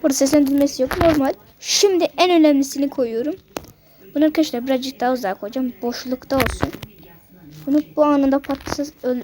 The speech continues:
Allah bu şınlanıyor bu arada biraz. Şınla-, bu bir, bir kere patladığında şınlanacak. Hatta şuraya bile gelebilir ha. O kadar yani güçlü arkadaşlar. Bunun patlama gücü iki yüze sahip. Kasacak galiba.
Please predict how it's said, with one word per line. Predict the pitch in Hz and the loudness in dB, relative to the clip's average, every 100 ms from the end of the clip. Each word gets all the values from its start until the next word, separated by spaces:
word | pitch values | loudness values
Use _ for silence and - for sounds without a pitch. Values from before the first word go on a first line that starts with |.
| - | -2
Allah | 254 262 247 247 254 254 | 2 2 2 2 0 0
bu | |
şınlanıyor | 262 - 262 254 262 262 | -4 0 2 2 2 2
bu | 262 | 0
arada | 226 185 | -2 -4
biraz. | 185 247 302 - _ - - - - _ - - _ | -6 -8 -10 -18 _ -20 -20 -20 -20 _ -20 -20 _
Şınla-, | - - 254 254 240 | -10 -2 0 2 -2
bu | - 247 269 - 262 | -4 -4 -4 -6 -14
bir, | - - - | -16 -16 -12
bir | |
kere | 262 277 | -4 -2
patladığında | 262 254 254 254 | -2 -4 -4 -4
şınlanacak. | 302 - 220 202 208 214 240 - _ - - _ 139 151 165 156 - 139 139 - 139 151 - _ _ | -6 -8 -10 -10 -10 -12 -14 -20 _ -20 -20 _ -20 -20 -20 -20 -20 _ -20 -20 -20 -20 -20 _ _
Hatta | 262 277 | -8 -4
şuraya | 269 - 320 311 | -2 6 6 6
bile | 247 | 0
gelebilir | 214 208 202 208 | -2 -4 -6 -10
ha. | 226 240 | -10 -10
O | 220 | -10
kadar | 220 185 | -12 -12
yani | 190 202 | -12 -14
güçlü | 214 220 240 | -16 -16 -14
arkadaşlar. | 226 - 247 - - - - - - | -14 -10 -12 -12 -16 -18 -20 -20 -4
Bunun | 247 285 | 2 4
patlama | 285 277 277 302 | 2 2 4 4
gücü | 277 269 | 2 -2
iki | 269 - 269 | -6 -4 -4
yüze | 226 | -4
sahip. | - 196 220 226 - _ 165 151 _ _ 151 160 _ _ _ _ 135 139 - - 160 | -6 -10 -10 -14 -16 _ -20 -20 _ _ -20 _ _ _ _ _ -20 -20 -20 -20 -8
Kasacak | 254 254 254 269 | -6 -2 -4 -4
galiba. | - 196 190 233 | -6 -8 -6 -8